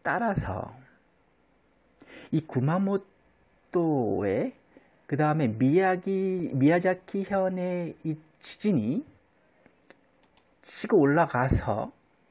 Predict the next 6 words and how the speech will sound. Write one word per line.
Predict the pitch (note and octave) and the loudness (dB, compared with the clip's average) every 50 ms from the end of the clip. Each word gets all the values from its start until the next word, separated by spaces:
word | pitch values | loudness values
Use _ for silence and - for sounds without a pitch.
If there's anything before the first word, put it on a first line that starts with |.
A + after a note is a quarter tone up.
| _ _ _ _ _ _ _ _ _ _ _ _ _ _ _ _ - - _ _ _ _ _ _ _ _ _ _ _ _ _ _ _ _ _ _ _ | _ _ _ _ _ _ _ _ _ _ _ _ _ _ _ _ -20 -20 _ _ _ _ _ _ _ _ _ _ _ _ _ _ _ _ _ _ _
도쿄까지 | - - - B2+ C3+ D#3+ F3+ F3+ - _ _ _ - - G#3+ G#3+ G#3 G3+ G3+ - _ - - G#3 G3+ G3 F#3+ F#3 G3 G3+ G#3 | -12 -4 0 0 2 2 0 -2 -4 _ _ _ -6 0 4 4 4 4 2 -6 _ -4 -2 0 2 2 2 2 2 0 -2
치고 | G3 - - - G#3 G3+ | -2 -4 -6 0 2 4
올라갈 | F3+ E3 D3+ B2 C3 A#2 - | 6 6 6 4 4 2 0
경우, | - G2+ F#2 G#2 F#2 - G2+ - _ _ _ _ _ _ _ _ _ _ _ _ _ _ _ _ _ _ _ _ _ _ _ _ | -2 -8 -8 -8 -12 -16 -18 -20 _ _ _ _ _ _ _ _ _ _ _ _ _ _ _ _ _ _ _ _ _ _ _ _
그럴 | - - D3 D3+ D3 | -6 0 0 2 2
경우에는 | D3 E3 D3 C#3+ C#3 C#3 D#3 F3+ G3 G3+ | 4 2 2 2 2 2 2 0 -2 -2